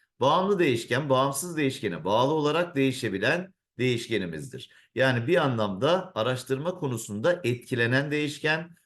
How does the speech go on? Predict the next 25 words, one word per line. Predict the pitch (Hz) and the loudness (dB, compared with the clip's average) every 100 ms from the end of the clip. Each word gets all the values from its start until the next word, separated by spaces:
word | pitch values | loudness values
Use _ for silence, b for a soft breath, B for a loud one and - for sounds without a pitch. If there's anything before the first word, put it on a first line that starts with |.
| _ | _
yani | 107 127 135 | 0 2 2
sonuç | 139 - 135 170 - | -2 -2 -2 -2 -4
olan | 127 113 147 135 | 0 0 0 0
değişkendir. | 113 101 - 90 78 - - _ _ _ _ _ _ _ _ | 0 -2 -4 -6 -6 -10 -14 _ _ _ _ _ _ _ _
Fakat | 139 156 139 | 0 2 2
ayrımlarını | 131 139 139 143 135 120 80 - b _ _ | 4 4 2 4 4 2 -4 -10 b _ _
tanımlar | 113 110 131 139 170 175 | -2 0 0 2 2 2
üzerinden | 147 123 123 104 87 80 76 107 | 0 0 0 0 -4 -8 -4 0
değil, | 147 139 156 - _ | 4 4 2 -10 _
şu | - 196 | -4 0
ifade | 185 135 117 117 | 0 2 2 2
üzerinden | 110 101 92 85 78 | 0 0 -2 -4 -8
yapacağız. | 73 69 71 67 65 - B B - | -10 -10 -8 -8 -10 -16 B B -4
Araştırma | 151 180 175 170 143 131 | 2 4 2 0 2 2
başlığına | 143 - 135 135 | 2 2 0 0
soracağız. | 135 110 87 69 69 - b b - | 2 0 0 -4 -12 -16 b b -6
"Neyin | 104 143 170 175 185 196 - 110 | 0 2 6 4 4 -2 -6 -2
neye | 127 139 | 2 4
etkisi?" | 123 - 85 87 76 | 2 -2 -10 -8 -8
diye | 71 | -8
soracağız. | - 69 65 65 - - b b | -6 -8 -8 -10 -14 -20 b b
Neyin | 95 117 156 208 185 | -2 2 4 2 2
etkisi | 160 160 151 151 151 | 0 0 -4 -2 -2
diye | 160 | -2
sorduğumuzda | 165 139 123 120 120 117 101 92 76 | 2 2 4 2 0 0 -2 -4 -4